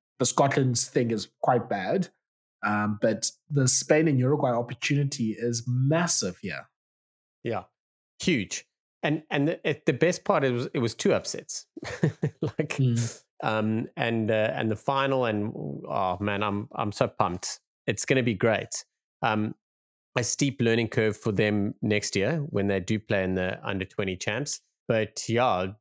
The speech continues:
Speaker 2: basically the tier two sides, I, at under twenty level and at senior level have been rocking the boat for a last two seasons, season and a bit. So lots, lots happening.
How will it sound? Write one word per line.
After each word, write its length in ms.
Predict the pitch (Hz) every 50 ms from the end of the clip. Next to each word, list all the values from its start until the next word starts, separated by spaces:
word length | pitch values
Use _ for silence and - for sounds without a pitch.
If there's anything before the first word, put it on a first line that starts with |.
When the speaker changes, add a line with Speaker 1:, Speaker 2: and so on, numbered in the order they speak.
| - 113 -
Speaker 2:
basically 760 | - 120 117 117 - 165 151 - - 131 120 117 113 110 107
the 160 | 98 107 101 98
tier 260 | - - - 123 107
two 220 | - - 120 113
sides, 800 | - - - 117 104 104 104 101 101 - - - - - - - _ _ _ _ _ _ _ _ _ _ _ _ _ _ _ _ _ _ _ _ _ _ -
I, 140 | - 131
at 260 | - - 127 110 - -
under 160 | 151 135 123 120
twenty 360 | - - 156 143 143 151 143
level 400 | 123 117 113 107 113 110 107 117
and 320 | - 151 139 131 135 131 151
at 180 | 123 113 -
senior 300 | - - 143 135 131 127 107
level 340 | 107 104 98 107 107 104
have 140 | 107 101 98
been 220 | - 110 107 104 101
rocking 380 | 104 110 110 - - 123 110
the 60 | 107
boat 360 | 98 95 123 135 143 - - -
for 520 | - - 120 104 101 98 98 98 104 - -
a 100 | - 104
last 640 | 104 104 104 110 107 101 101 98 95 95 92 - -
two 120 | - 107 95
seasons, 560 | - - 104 98 98 120 160 180 - - - _ _
season 280 | - - 110 95 104 98
and 140 | 95 92 92
a 20 |
bit. 240 | 87 107 127 131 -
So 520 | - - - 117 107 104 104 104 101 98 95 - _ _ _ _ _ _ _ _ -
lots, 460 | 120 120 120 117 - - - - -
lots 240 | 117 107 107 107 -
happening. 560 | - 113 117 - - 117 90 85 87 90 90